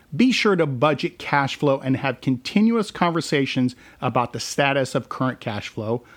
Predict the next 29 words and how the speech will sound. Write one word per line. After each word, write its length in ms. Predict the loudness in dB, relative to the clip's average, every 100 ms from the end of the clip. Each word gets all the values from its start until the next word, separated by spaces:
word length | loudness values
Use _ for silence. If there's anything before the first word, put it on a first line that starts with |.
| -10 -4
of 180 | -4
projected 560 | -2 0 2 2 0 -2
needs, 340 | 0 0 -2 -4 0
and 180 | 2
of 160 | 0 -2 -2
anticipated 960 | -2 0 0 0 -2 0 0 2 -2 -4 -16 -4
cash 400 | -2 0 -2 -4 -4
outlays 540 | -4 -4 -6 -6 -6
required. 420 | -6 -6 -6 -10 _ _ _ _ -4
Ways 380 | 2 2 2 0
to 140 | 0
generate 440 | 2 2 2 0 0
additional 480 | 0 -2 0 -4
cash 440 | -2 -2 0 -2 -4 -2
and 140 | 0 2
ongoing 420 | 0 2 2 0
targets 460 | 0 -2 0 -2
are 160 | -4 -6 -2
also 380 | 2 2 0 -2
great 340 | 0 -2 -2
places 440 | -4 -2 -2 -4 -4
to 120 | -6
have 140 | -6
discussions. 600 | -8 -8 -8 -8 -12 -18 -20 _ _ _ _ _ _
Second, 560 | -2 0 2 2 0 _ _
secure 640 | -12 -4 -2 0 2 2 0
sources 640 | -4 0 2 0 -2 -4
of 80 | -2
cash 380 | -2 -2 -2